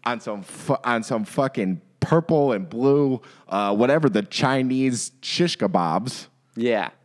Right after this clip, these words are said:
Speaker 1: And then they just take 'em back to Chicago, light 'em off, and nobody's gonna get arrested for lighting off fireworks. What are you,
Speaker 2: That is a weird
Speaker 1: un-American?
Speaker 2: law.
Speaker 1: It's, it's unbelievable, dude.
Speaker 2: That's kind
Speaker 1: But
Speaker 2: of a Chicago thing, though. Like, "Hey, don't do that, but, uh, I'm pretty shady, too, so go ahead and do it."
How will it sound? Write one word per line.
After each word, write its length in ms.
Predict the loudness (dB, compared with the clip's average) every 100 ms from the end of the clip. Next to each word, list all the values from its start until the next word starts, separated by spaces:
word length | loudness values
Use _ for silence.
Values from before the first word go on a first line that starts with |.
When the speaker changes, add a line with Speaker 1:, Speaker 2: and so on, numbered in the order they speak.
| _ _ _ _ -8
Speaker 1:
And 160 | -4
then 80 | -2
they 100 | -2
just 200 | 2 2
take 160 | 4 2
'em 100 | 2
back 160 | 2 0
to 120 | -4
Chicago, 460 | -2 0 2 2 0
light 300 | 0 0 0
'em 120 | 2
off, 520 | 2 2 0 -4 -18 _ _ -20 -6 -2
and 220 | 0 0
nobody's 420 | -2 0 0 2
gonna 160 | 2 2
get 160 | 2
arrested 720 | 0 0 -2 -4 -2 0 0 -4 _
for 160 | -2
lighting 340 | 0 0 0 0
off 160 | -2
fireworks. 800 | 0 -2 -2 0 0 0 -4 -14 -6
What 140 | -2 0
are 40 |
you, 140 | 0
Speaker 2:
That 120 | 0 2 4
is 60 |
a 40 | 4
weird 140 | 4
Speaker 1:
un-American? 300 | 2 2 0
Speaker 2:
law. 320 | -2 -4 -6 -10 _ _ _ _ _ _ _ _ _ _ _ _ _ _ -16
Speaker 1:
It's, 220 | -16 -14 -6
it's 160 | -4 -2
unbelievable, 840 | 0 0 0 0 0 -2 -10 -14
dude. 360 | -16 -16 -16 -6
Speaker 2:
That's 180 | -6 -2
kind 160 | 0
Speaker 1:
But 120 | 0
Speaker 2:
of 40 | 0
a 60 |
Chicago 540 | -4 -2 0 2 2 0
thing, 260 | 0 0
though. 180 | 2 2
Like, 220 | 2 0
"Hey, 200 | 2 2 2
don't 180 | 0
do 160 | 0 0
that, 260 | 0 0 -2
but, 160 | -2
uh, 200 | -2 -2
I'm 100 | -2
pretty 180 | -2 -2
shady, 420 | -2 -2 0 -2 -4
too, 320 | -2 -2 -2
so 200 | -6 -6
go 160 | -2 -2
ahead 140 | -2
and 120 | -2
do 160 | -2
it." 100 | -4